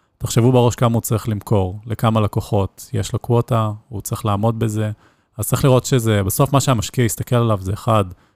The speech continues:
האם יש פה ביזנס גדול ומעניין, ושתיים, האם המודל מתקמפל, האם זה הגיוני שהחברה הזאת תעשה את זה? אני זוכר שהרבה פעמים הצגנו מספרים שלא הסתדרו כל כך טוב, כאילו, זה היה נראה ש-, למה בכלל מביאים איש מכירות אם העסקה כל כך קטנה, למה זה לא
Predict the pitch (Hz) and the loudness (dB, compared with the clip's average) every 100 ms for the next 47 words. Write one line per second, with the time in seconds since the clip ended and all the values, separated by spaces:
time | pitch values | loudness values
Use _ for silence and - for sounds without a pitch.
0 | _ _ _ 110 107 107 - 104 101 104 | _ _ _ -4 0 0 0 -2 0 -2
1 | 98 104 98 101 95 95 92 92 104 156 | -2 -2 0 0 0 -4 -4 -2 0 0
2 | 190 131 104 - 120 127 127 120 - 110 | 0 -2 -6 0 2 4 2 0 -4 0
3 | 120 120 101 104 101 104 - 98 - 98 | 2 2 2 2 0 -4 -6 -4 -2 -2
4 | 101 104 110 104 98 98 104 - 110 98 | -2 -4 -2 0 0 0 0 -2 -4 -4
5 | 95 98 98 104 - 135 160 151 - - | -4 -4 -4 -6 -2 0 0 -2 -6 -18
6 | - 113 107 147 147 139 139 139 131 135 | -6 -2 0 2 2 2 2 4 2 2
7 | 127 120 - 143 170 131 135 120 117 - | 0 0 -2 0 0 0 2 2 0 -6
8 | _ _ 120 147 - 123 113 139 139 113 | _ _ 2 2 2 2 4 4 2 2
9 | 101 - 95 95 - 98 95 95 104 117 | 0 0 -2 -2 -2 0 2 2 2 4
10 | 113 123 123 107 - - - _ _ 117 | 2 4 2 2 -2 -18 -20 _ _ 2
11 | 131 117 123 117 107 113 113 - 113 110 | 4 4 2 2 2 2 0 -2 -2 2
12 | 120 120 101 - 120 - 110 107 - 120 | 2 0 -2 0 0 0 0 -2 -2 -2
13 | 113 120 101 104 101 101 101 101 98 | 0 2 2 0 0 0 2 2 0